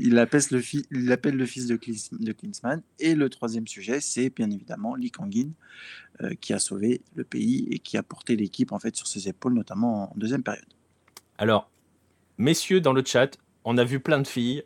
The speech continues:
Speaker 2: on se souvient encore des filles dans les tribunes. On parlera pas des filles, hein. On va épargner Baptiste. <laughs>
Speaker 1: Je
Speaker 2: Je
Speaker 1: ne
Speaker 2: suis
Speaker 1: dis plus rien.
Speaker 2: je, voilà, Baptiste ne dira plus rien sur les filles qu'on a vues en tribune.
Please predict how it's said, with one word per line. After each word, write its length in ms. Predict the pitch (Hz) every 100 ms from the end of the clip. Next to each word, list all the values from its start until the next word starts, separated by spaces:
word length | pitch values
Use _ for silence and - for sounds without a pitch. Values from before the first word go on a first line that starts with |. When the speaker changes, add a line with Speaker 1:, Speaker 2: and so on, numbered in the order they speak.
| -
Speaker 2:
on 120 | 123
se 100 | 127
souvient 300 | 123 123 131
encore 220 | 131 147
des 100 | 123
filles 200 | 113 151
dans 80 | 127
les 100 | 117
tribunes. 340 | 104 110 120 - _ - - -
On 100 | 104
parlera 280 | 117 117
pas 120 | 113 110
des 100 | 113
filles, 260 | - 73 - 95
hein. 180 | 107 151 -
On 60 | 90
va 160 | 98
épargner 280 | 98 104 101
Baptiste. 520 | 95 - 131 202 - - - - - -
<laughs> 40 | 135 - - _ _ - _ _ - - _ - - -
Speaker 1:
Je 80 |
Speaker 2:
Je 80 | 110
Speaker 1:
ne 60 | 117
Speaker 2:
suis 160 | 120 127
Speaker 1:
dis 180 | 160
plus 220 | - - 143
rien. 280 | 127 104 90
Speaker 2:
je, 220 | 151 170
voilà, 340 | 170 185 156 - - 69
Baptiste 480 | 135 147 170 220 -
ne 100 | 190
dira 280 | 170 175 170
plus 140 | 170
rien 240 | 165 165 190
sur 160 | 165
les 120 | 139
filles 240 | 139 180 202
qu'on 140 | 156
a 80 | 135
vues 120 | 135
en 80 | 135
tribune. 420 | 131 135 131 208